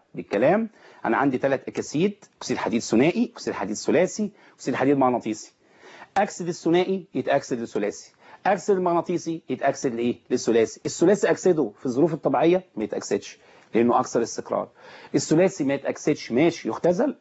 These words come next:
أيوه يختزل، يختزل. كم طريقة؟ تلاتة، بيعتمد على درجة الحرارة.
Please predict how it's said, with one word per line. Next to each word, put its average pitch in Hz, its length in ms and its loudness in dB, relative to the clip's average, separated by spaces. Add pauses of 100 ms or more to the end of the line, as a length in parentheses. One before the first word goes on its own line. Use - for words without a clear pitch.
أيوه 147 220 4
يختزل، - 420 -4
يختزل. 151 420 0 (520)
كم 170 160 0
طريقة؟ 160 320 0
تلاتة، 147 540 0
بيعتمد 151 380 2
على 131 160 4
درجة 143 280 2
الحرارة. 127 480 0